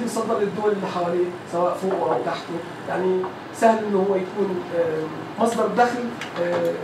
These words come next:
لشريكه أو ل-، ل-، لصاحب المصنع الآخر المبادرة. السعودية الحمد لله العديد من المشاريع، يعني السعودية ما عندهمش مشاكل في الماديات، فمشاريع كتير يعني غنية عن الحصر يعني.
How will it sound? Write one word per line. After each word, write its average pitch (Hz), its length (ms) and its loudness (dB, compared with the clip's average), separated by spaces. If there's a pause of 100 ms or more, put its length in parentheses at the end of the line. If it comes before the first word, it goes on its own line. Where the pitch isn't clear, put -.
(540)
لشريكه 175 540 0
أو 165 100 6
ل-، 165 440 -2
ل-، 160 240 -2
لصاحب 175 320 -2
المصنع 185 340 2
الآخر 208 240 -2
المبادرة. 170 400 -2 (360)
السعودية 285 360 4
الحمد 254 320 4
لله 226 120 4
العديد 220 280 0
من 190 140 0
المشاريع، 185 400 0
يعني 170 300 0 (400)
السعودية 190 260 0
ما 190 100 4
عندهمش 196 340 2
مشاكل 190 340 4
في 160 120 -6
الماديات، 170 580 4
فمشاريع 185 600 0
كتير 220 300 -2
يعني 185 220 2 (340)
غنية 208 200 4
عن 170 140 2
الحصر - 420 -4
يعني. - 240 -6